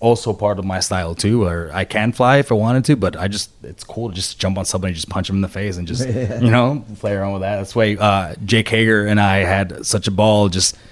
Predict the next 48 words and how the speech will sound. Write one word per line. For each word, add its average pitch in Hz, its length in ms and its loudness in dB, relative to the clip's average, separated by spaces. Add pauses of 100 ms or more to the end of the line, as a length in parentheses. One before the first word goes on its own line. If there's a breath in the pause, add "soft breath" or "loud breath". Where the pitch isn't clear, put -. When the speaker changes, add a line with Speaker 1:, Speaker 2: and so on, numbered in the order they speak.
(160 soft breath)
Speaker 2:
Yeah. 127 80 2
Speaker 1:
punching 120 240 4
each 113 160 0
other 107 240 4
during 107 280 6
our 107 60 6
<laughs> 110 120 6
match, 147 320 2
you 143 60 6
Speaker 2:
Yeah, 208 120 6
Speaker 1:
know? 208 60 6
Speaker 2:
yeah. 226 120 4 (200)
Speaker 1:
So - 40 -8 (300 loud breath)
Speaker 2:
it 160 140 0
works, 226 340 4
and 160 120 6
Speaker 1:
it - 40 4
Speaker 2:
it's - 100 2
Speaker 1:
works, 120 280 6
Speaker 2:
an 107 60 2
Speaker 1:
yeah. 104 80 2
Speaker 2:
art - 60 4
form 147 100 2
as 113 120 -2
well. 139 380 2
Speaker 1:
Yeah, 113 360 2
yeah. 104 240 0 (360 soft breath)
Speaker 2:
Talking 208 320 2
about 226 160 4
characters, 131 500 2
one 123 140 4
of 120 80 4
my 117 80 4
favorite 117 300 2
things 117 200 4
that 98 100 -2
just 113 140 0
came 127 220 4
out 113 80 4
of 113 100 6
nowhere 113 480 6
is 104 160 4
when 107 400 6 (400 soft breath)
there's 113 400 2
this 107 220 0
match 110 460 4
of, 101 640 2
uh, 80 1080 -2